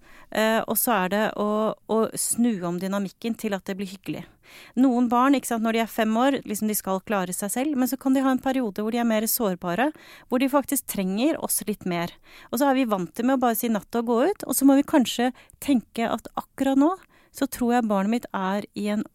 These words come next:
situasjon hvor det trenger at jeg er der litt mer. Så kan man ta tilby og si, «Jeg har nå sett at det har vært mange kvelder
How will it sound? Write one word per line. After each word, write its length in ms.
situasjon 480
hvor 140
det 100
trenger 380
at 100
jeg 100
er 220
der 140
litt 160
mer. 320
Så 120
kan 140
man 140
ta 240
tilby 480
og 120
si, 180
«Jeg 220
har 100
nå 140
sett 260
at 100
det 100
har 100
vært 160
mange 340
kvelder 460